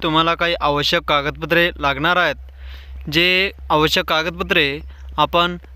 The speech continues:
या व्हिडिओमध्ये कव्हर करणार आहोत, तर व्हिडिओला शेवटपर्यंत नक्की बघा. व्हिडिओ पसंत आला, व्हिडिओला लाईक करा. चॅनलवर पहिल्यांदा आला असाल, चॅनलला सबस्क्राईब करून घंटीचे आयकॉन all वर सिलेक्ट करून घ्या,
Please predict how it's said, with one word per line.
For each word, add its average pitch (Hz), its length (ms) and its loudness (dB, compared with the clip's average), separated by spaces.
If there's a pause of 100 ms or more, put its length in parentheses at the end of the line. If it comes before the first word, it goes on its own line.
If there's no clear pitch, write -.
(120)
या 151 160 2
व्हिडिओमध्ये 180 580 2 (200)
कव्हर 160 220 4
करणार 180 320 2
आहोत, 160 180 4 (540)
तर 160 280 4 (280)
व्हिडिओला 165 460 2 (100)
शेवटपर्यंत 160 640 0
नक्की 165 340 0
बघा. 160 280 2 (520)
व्हिडिओ 156 240 4
पसंत 175 300 2
आला, 175 240 2 (160)
व्हिडिओला 175 360 4
लाईक 170 280 0
करा. 180 220 2 (540)
चॅनलवर 185 400 4
पहिल्यांदा 170 400 0
आला 175 140 2
असाल, 170 280 2 (300)
चॅनलला 185 380 2
सबस्क्राईब 185 400 -2
करून 143 360 2
घंटीचे 156 340 0
आयकॉन 175 260 0
all 156 260 0
वर 175 120 4
सिलेक्ट 175 320 -2
करून 185 240 0
घ्या, 151 180 2